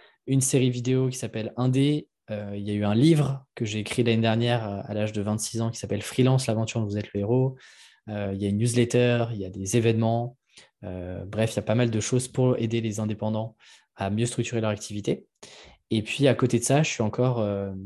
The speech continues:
freelance moi-même, euh, sur des sujets de copywriting, de création de contenu pour des entreprises, euh, B two B, donc, euh, dans, des entreprises qui vendent à d'autres entreprises.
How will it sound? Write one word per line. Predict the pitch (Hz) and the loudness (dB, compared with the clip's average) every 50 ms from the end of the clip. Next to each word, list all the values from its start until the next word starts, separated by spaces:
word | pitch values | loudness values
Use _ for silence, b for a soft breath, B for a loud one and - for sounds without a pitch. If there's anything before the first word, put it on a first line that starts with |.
| 98 98 | -12 -12
freelance | - - - 143 139 135 139 135 - | -6 0 2 4 6 6 4 2 2
moi-même, | - 131 123 120 117 131 151 139 120 110 - _ _ _ - 101 | 2 2 4 4 2 2 0 -2 -4 -6 -12 _ _ _ -8 -6
euh, | 101 98 98 101 | -4 -4 -4 -6
sur | - - 120 107 | -4 -2 -2 0
des | 107 104 | 0 -2
sujets | - - 113 113 117 107 | -2 -2 0 2 2 2
de | 104 | 0
copywriting, | - - 131 127 - 127 120 113 104 - - 117 120 123 117 | 0 0 0 2 2 2 2 2 0 0 -2 -2 -2 -2 -2
de | 104 95 | -4 -6
création | - - 117 107 - 117 | -6 -4 -4 -4 -2 -4
de | 110 | -4
contenu | - - 107 - - 110 123 156 b b b b b b b _ _ | -4 -6 -6 -4 -2 -2 -2 -2 b b b b b b b _ _
pour | - - | -2 0
des | 110 110 104 | 0 2 2
entreprises, | 117 110 - - 110 - - - 117 113 113 113 | 0 0 0 -2 -4 -4 -2 -2 0 0 0 -2
euh, | 104 95 | -4 -6
B | 95 101 120 | -4 -4 -4
two | 131 - - | -2 -2 0
B, | 123 120 131 170 180 | 0 0 0 -2 -2
donc, | 135 107 101 - 101 | -2 -2 -2 -2 -4
euh, | 101 | -4
dans, | 98 107 117 113 | -2 0 -2 -2
des | 98 104 - - 110 101 | -2 -6 -6 -6 -4 -2
entreprises | 113 110 - - 127 127 | -2 -2 0 0 0 0
qui | - - 107 | -2 -4 -4
vendent | 101 120 135 131 117 | 0 2 4 4 4
à | 104 | 2
d'autres | 98 127 147 131 | 2 2 2 2
entreprises. | 131 127 131 - 117 - - 123 143 143 127 | 2 0 0 -2 -4 -4 -2 -4 -2 -2 -6